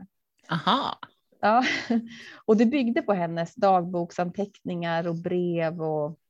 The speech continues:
Speaker 2: ja,
Speaker 1: Mm.
Speaker 2: det hon hade skrivit under de här åren.
Speaker 1: Mm.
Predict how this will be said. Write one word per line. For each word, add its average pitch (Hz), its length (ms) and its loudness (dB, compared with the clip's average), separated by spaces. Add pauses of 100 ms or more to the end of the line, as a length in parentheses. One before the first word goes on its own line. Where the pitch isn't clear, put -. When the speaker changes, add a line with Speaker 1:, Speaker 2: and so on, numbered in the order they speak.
(160)
Speaker 2:
ja, 175 260 4 (440)
Speaker 1:
Mm. 185 140 -2 (120)
Speaker 2:
det 220 180 2
hon 175 140 2
hade 170 140 -2
skrivit 185 680 -6
under 165 260 -6
de 160 120 -8
här - 180 -6
åren. - 440 -4 (300)
Speaker 1:
Mm. 190 140 -2